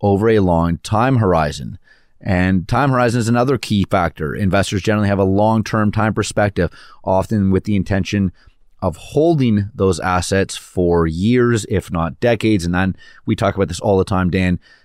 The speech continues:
You know, real estate, if you're buying a piece of real estate that you're not speculating on, such as a flip, or, you know, back in the days when you used to execute burrs like it was nobody's business, or if you're flipping pre-construction, you know, assignments,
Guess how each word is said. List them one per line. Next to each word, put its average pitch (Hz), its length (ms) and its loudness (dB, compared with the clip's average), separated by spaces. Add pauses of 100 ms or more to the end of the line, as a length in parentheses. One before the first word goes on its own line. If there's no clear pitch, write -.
(140)
You 104 120 -4
know, 82 260 -2
real 104 220 0
estate, 101 280 0
if 101 120 -4
you're 95 100 0
buying 95 260 -2
a 90 60 0
piece - 340 -6
of 85 120 -2
real 95 180 2
estate 87 300 -2
that 92 80 -2
you're 87 180 0
not 101 380 0
speculating 87 640 -2
on, 87 180 0
such 85 220 -6
as 73 80 -6
a 76 80 -6
flip, - 520 -2
or, 82 460 0
you 80 100 -2
know, 78 120 -6
back 80 240 -4
in 80 80 -6
the 76 40 -6
days 82 280 -4
when 82 100 -6
you 80 80 -4
used 82 160 -6
to - 100 -10
execute 80 520 -8
burrs 113 400 0 (320)
like 98 160 0
it 104 60 0
was 101 140 0
nobody's 107 440 2
business, 104 420 0 (320)
or 92 180 0
if 80 120 -4
you're 82 100 -2
flipping 85 560 -4
pre-construction, 117 1160 -2
you 110 120 0
know, 104 160 0
assignments, 113 600 0